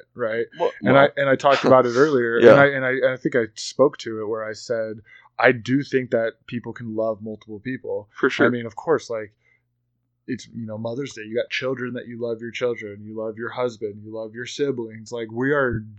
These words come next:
Speaker 1: geared to, to show, show love and affection for several people.
Speaker 2: Right.
Speaker 1: Why is marriage any different?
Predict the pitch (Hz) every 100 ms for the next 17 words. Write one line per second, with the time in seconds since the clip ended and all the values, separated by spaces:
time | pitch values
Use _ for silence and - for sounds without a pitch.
0 | 104 101 123 139 127 120 131 117 117 113
1 | 113 - - - 131 - 135 127 - -
2 | 127 113 113 117 113 107 117 113 - 110
3 | 110 104 - - 113 113 110 107 - 110
4 | 110 135 151 156 135 95 - _ 113 110
5 | 117 123 127 123 117 117 117 104 - -
6 | - _ _ _ _ _ - 127 127 123
7 | 113 120 113 107 123 113 107 98